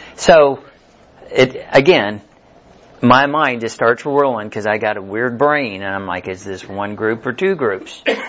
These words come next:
And it depends on the person, I believe.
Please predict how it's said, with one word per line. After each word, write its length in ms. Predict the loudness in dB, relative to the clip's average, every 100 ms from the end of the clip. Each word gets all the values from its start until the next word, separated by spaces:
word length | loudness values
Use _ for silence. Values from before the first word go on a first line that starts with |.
| -18 _ _ -10
And 360 | -10 -4 -4 -4
it 100 | -6
depends 420 | -4 -2 -2 -2
on 180 | -4 -4
the 60 |
person, 420 | -6 -8 -8 -12
I 100 | -14
believe. 340 | -12 -10 -12